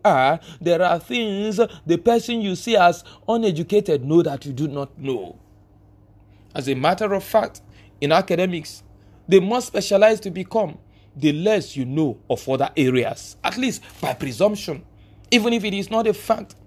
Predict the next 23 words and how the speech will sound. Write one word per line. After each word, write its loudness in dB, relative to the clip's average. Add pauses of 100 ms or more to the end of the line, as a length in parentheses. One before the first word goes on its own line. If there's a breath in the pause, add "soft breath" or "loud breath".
(1080 loud breath)
And 4
so 2
there 4
should -2
be -4
room -4
for -6
respect -6
for 0
others. -6 (1300 loud breath)
Dear 8
children -4
of -10
God, -6 (180 loud breath)
we -2
need -6
to 2
learn -2
to -6 (240)
treat -2
people -4
with -8
respect. -4